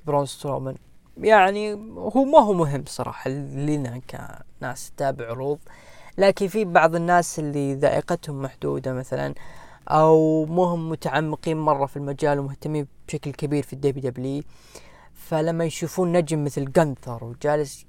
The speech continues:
يضرب برون سترومان اللي كان مين إيفنتر في سنوات ماضية، ولا زال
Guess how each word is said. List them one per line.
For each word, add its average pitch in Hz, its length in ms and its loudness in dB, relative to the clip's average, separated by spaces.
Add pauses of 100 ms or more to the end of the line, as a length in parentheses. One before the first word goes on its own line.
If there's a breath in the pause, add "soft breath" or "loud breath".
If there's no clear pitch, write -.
(100)
يضرب 151 460 0
برون 151 200 0
سترومان 131 560 -4
اللي 127 260 -6
كان 139 320 -2
مين 156 200 -2
إيفنتر 139 420 -6
في - 160 -16
سنوات 151 520 2
ماضية، 135 580 -4
ولا 151 260 -2
زال 147 320 0